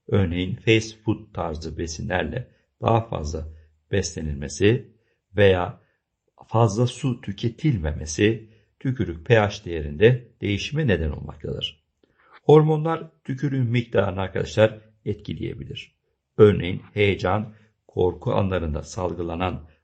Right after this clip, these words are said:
adrenalin hormonu tükürük salgısını azaltmaktadır.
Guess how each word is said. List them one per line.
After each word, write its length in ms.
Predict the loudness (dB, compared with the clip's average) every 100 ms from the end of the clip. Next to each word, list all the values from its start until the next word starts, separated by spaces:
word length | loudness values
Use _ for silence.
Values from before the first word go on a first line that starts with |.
| _ -4
adrenalin 720 | -2 -2 -4 -4 0 2 0
hormonu 800 | -2 -8 -8 -8 0 0 0 -10 _ _
tükürük 440 | -6 -4 -4 -6 -4
salgısını 800 | -2 -2 -4 -10 0 0 0 -10 _ _
azaltmaktadır. 960 | -2 0 -2 -8 -16 -12 -10 -10 -14